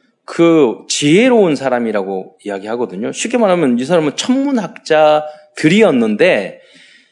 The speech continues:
성경적으로 보면은 뭐냐면 바벨론,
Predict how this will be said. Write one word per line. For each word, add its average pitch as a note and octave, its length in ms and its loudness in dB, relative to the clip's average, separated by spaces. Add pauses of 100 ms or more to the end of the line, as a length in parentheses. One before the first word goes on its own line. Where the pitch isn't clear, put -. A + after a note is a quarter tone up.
(200)
성경적으로 B3 840 4
보면은 C3 480 2
뭐냐면 C3+ 360 0
바벨론, A#3+ 1040 2